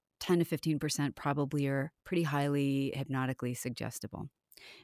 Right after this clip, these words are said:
There was a study that came out in two thousand twelve and, um, looked at that. And basically, there are different networks in the brain, um, the executive control network, which is going to help us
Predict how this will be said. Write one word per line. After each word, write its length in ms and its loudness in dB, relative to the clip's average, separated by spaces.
There 80 -2
was 120 -2
a 40 0
study 280 4
that 160 2
came 280 2
out 220 2
in 200 0
two 160 -2
thousand 420 -2
twelve 540 -2
and, 460 4
um, 440 2
looked 400 0
at 140 -2
that. 240 -6
And 340 2
basically, 880 2
there 240 4
are 60 4
different 360 2
networks 760 0
in 100 0
the 80 2
brain, 640 4
um, 400 -6
the 140 -8
executive 640 -4
control 460 0
network, 460 2
which 260 0
is 160 -4
going 200 0
to 60 0
help 240 -4
us 200 -4